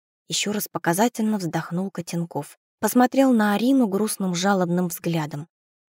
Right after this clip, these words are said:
«Неужели и вы меня бросите?» И опять страдальчески свел брови. Один маленький, едва заметный грибок руками —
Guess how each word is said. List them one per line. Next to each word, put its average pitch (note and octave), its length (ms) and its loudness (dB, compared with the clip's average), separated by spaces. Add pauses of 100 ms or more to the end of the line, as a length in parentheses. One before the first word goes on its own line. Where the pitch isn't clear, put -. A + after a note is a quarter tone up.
«Неужели G#3+ 520 6
и A3+ 120 8
вы F3 180 2
меня C#3 380 -6 (220)
бросите?» D3+ 680 -6 (800)
И F3 80 -2
опять F3 320 -2
страдальчески F3+ 800 -2
свел D#3 340 -2
брови. - 460 -12 (680)
Один F#3+ 380 2
маленький, G#3 680 0 (100)
едва F#3 380 0
заметный G3 520 0
грибок E3+ 460 0
руками — B3 560 0